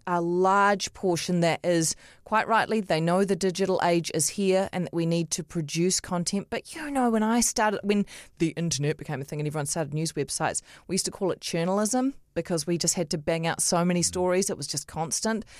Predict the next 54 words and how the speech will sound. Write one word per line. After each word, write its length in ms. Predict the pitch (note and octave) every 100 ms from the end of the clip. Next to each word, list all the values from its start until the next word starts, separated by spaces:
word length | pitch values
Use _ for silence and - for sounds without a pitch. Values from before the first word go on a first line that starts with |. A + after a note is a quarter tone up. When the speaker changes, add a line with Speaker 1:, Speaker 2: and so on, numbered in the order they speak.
| - -
Speaker 1:
And 120 | E3+
I 40 | E3
feel 280 | - F#3+ F#3+
like 240 | F#3+ -
that 260 | F3+ F3 -
is, 220 | F3 D#3
we're 120 | E3+
going 220 | D#3+ F3 E3
through 140 | E3
another 260 | D#3 D#3+ D#3+
cycle 420 | - D#3 D3 D3+
of 100 | C3+
that 260 | C#3+ A#2+
where 220 | - D3 C#3+
we 180 | D3
just 240 | D3+ D#3 -
have 200 | E3+ D3
this 160 | D#3
voracious 600 | - E3 D#3+ F3 - G3 -
appetite 520 | E3 F3 - D#3+ -
for 120 | D#3+
more 320 | D#3+ D#3+ E3
and 80 | D#3+
more 240 | D#3 D#3+ D3+
and 80 |
more 240 | D3+ D#3 D#3
and 100 | D3
more. 300 | D#3+ D3 C#3+ - - - -
But 80 | -
you're 100 | A3
just 220 | B3 -
doom 220 | G3+ A3+
scrolling 340 | A#3 G3+ F#3+ F3+
on 100 | D#3+
your 60 |
phone. 500 | D3 E3+ F#3 - D#3+ - _ _
Nobody's 400 | F#3+ A3 A#3 G#3
actually 260 | G3+ - F#3
absorbing 400 | D3+ E3+ D#3+ -
that. 160 | - - _ _
And 120 | F#3
so 100 | A3+
we're 60 | A3
just 200 | B3 -
recycling 520 | E3+ - F3 - D3+
stuff. 380 | - - - -
I 100 | -
see 200 | A3 B3
some 280 | A#3 A3 G3
story 280 | F#3 F#3+ F#3+
pitches 340 | - - E3
and 80 | E3
I 80 | D#3+
think, 260 | D3 A2+